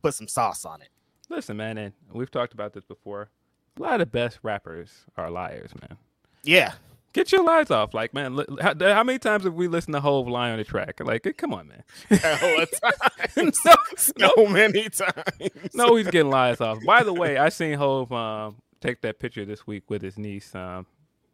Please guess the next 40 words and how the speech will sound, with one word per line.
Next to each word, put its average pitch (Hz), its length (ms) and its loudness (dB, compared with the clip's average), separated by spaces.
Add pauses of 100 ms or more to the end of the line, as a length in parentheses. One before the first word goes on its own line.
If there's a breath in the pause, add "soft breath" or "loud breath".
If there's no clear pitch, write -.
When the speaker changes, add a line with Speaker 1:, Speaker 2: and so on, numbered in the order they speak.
Speaker 2:
uh, 90 280 -10
T 113 180 -10
T, 101 180 -12
that 92 160 -8
is 92 140 -14
in - 60 -12
several 147 640 -4 (760)
J 107 220 -4
verses. - 560 -16
Um, 87 260 -14 (100)
Speaker 1:
Mm-hmm. 110 340 -12 (760)
Speaker 2:
and 104 300 -10 (160)
she 147 240 -6
is 101 160 -6
twenty-four 160 460 -6
years 135 200 -4
old, 113 240 -2
and 85 100 -12
I'm 113 120 -8
just - 240 -14
like, 92 180 -10 (640 soft breath)
Speaker 1:
<sighs> - 720 -20
Yeah. 87 260 -16 (880 soft breath)
Yeah. 120 80 -20 (960)
That's 107 100 -12
Speaker 2:
What? 151 140 -6
Speaker 1:
what 98 80 -10
it's 95 140 -14
like, 104 240 -6
man. 101 280 -10 (140)
That's 98 140 -12
time. 92 360 -8 (220)
Time 113 260 -4
is 101 100 -10
outta 101 180 -6
here. 95 200 -12 (340)
Time 117 240 -6
is 104 100 -10
outta 98 180 -8
here. 95 80 -12